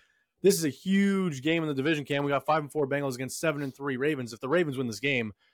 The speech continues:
the division's essentially out of reach for Cincinnati. That'd be three losses in the division. They'd be five hundred. Like, this is like a playoff issue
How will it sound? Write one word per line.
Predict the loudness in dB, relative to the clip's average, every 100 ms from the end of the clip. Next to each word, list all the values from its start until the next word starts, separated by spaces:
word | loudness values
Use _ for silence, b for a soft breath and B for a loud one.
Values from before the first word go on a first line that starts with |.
| _ _ _ 0
the | 2
division's | 6 6 4 2
essentially | -2 -2 -4 -4 -4
out | -2 -2
of | -2
reach | -6 -8
for | -16
Cincinnati. | -14 -6 0 0 0
That'd | -4 -6
be | -6 -8 -10
three | -10 -4 2
losses | 4 4 0
in | -8
the | -4
division. | 2 2 2
They'd | -4
be | -6 -6
five | 0 0 0
hundred. | -4 0 0 -2 _ _ _ _ _ _
Like, | 2
this | 4 2
is | 2
like | -2
a | -4 _
playoff | 4 6 4 0 -10 -6
issue | -6 -6 -10